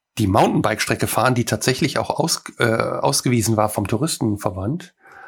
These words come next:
Und dann steht da oben mitten in der Wiese ein Schild. Du kennst dieses rot-weiße Schild, weiß in roten Kreis drumrum und in der Mitte ist ein Fahrrad. Und dann sagst du dir,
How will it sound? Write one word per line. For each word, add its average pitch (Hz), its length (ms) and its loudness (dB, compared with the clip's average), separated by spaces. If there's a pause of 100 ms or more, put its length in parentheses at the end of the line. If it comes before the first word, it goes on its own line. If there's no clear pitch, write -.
(160)
Und 160 80 2
dann 175 80 6
steht - 260 2
da 165 140 2
oben 139 300 2
mitten 208 220 2
in 214 120 4
der 170 140 2
Wiese 123 200 4
ein 113 80 4
Schild. 143 540 2
Du 123 80 -4
kennst 160 240 -2
dieses 139 260 2
rot-weiße 147 640 0
Schild, 208 600 -2
weiß 135 460 2
in 208 420 2 (120)
roten 180 480 2
Kreis 135 400 0
drumrum 131 400 0
und 139 120 0
in 113 100 0
der 117 80 0
Mitte - 180 0
ist - 120 -4
ein 127 80 0
Fahrrad. 110 480 -2 (2500)
Und 113 80 0
dann 107 80 2
sagst 135 220 0
du 135 60 4
dir, 123 380 2